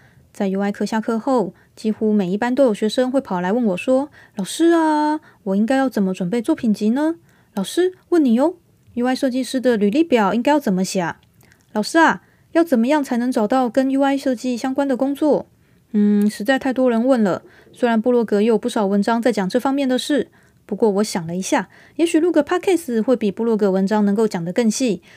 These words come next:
能和大家聊更多的故事，所以很努力地录了这一集哦。关于作品集，有件让我印象很深刻的事情。曾经有位学员在U I课下课后跑来找我聊天，他说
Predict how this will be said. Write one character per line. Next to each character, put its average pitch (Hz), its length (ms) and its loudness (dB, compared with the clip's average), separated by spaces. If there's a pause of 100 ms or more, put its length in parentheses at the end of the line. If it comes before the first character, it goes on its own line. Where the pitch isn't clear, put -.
(160)
能 226 140 0
和 330 160 2
大 320 160 2
家 294 300 0
聊 220 200 2
更 330 200 0
多 302 120 2
的 269 80 2
故 269 160 -2
事， 254 340 -2 (240)
所 - 180 0
以 247 160 2
很 240 180 -2
努 226 140 0
力 240 120 0
地 208 200 2
录 240 160 0
了 226 80 2
这 240 140 0
一 233 80 -2
集 220 240 -2
哦。 220 320 2 (840)
关 349 180 2
于 311 100 0
作 339 140 0
品 240 240 -2
集， 208 400 0
有 208 100 0
件 233 180 -4
让 240 160 0
我 220 60 2
印 226 60 2
象 226 160 0
很 196 140 -2
深 262 160 -6
刻 285 180 -2
的 254 100 -2
事 - 180 -4
情。 - 220 -8 (560)
曾 254 180 0
经 359 140 2
有 311 100 2
位 254 120 2
学 233 200 2
员 214 140 2
在 214 160 0
U 208 140 2
I 208 120 2
课 214 220 -2
下 214 160 -2
课 214 160 -2
后 208 180 0
跑 180 160 -6
来 175 140 -2
找 196 140 -2
我 214 120 2
聊 180 160 -4
天， 240 340 -2 (360)
他 302 120 -4
说 330 300 2